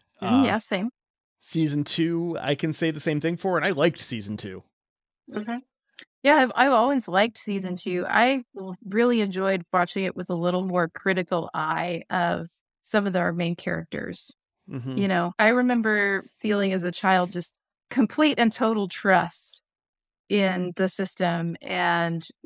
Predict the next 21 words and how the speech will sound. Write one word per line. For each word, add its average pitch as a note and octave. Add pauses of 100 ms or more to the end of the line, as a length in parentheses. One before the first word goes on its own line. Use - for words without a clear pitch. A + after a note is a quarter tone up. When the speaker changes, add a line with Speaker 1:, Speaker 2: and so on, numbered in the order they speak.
(140)
Speaker 1:
Sheridan's F3+
actions E3+
and F3
Garibaldi's F3
actions. D#3+ (720)
And, F3 (840)
you A3+
know, G3+
we've A3
had A3+
a G#3+
lot G#3+ (120)
of G3+ (360)
examination G3+
as F3
a E3+
culture G#3+
in F3
the F3
last F3
twenty E3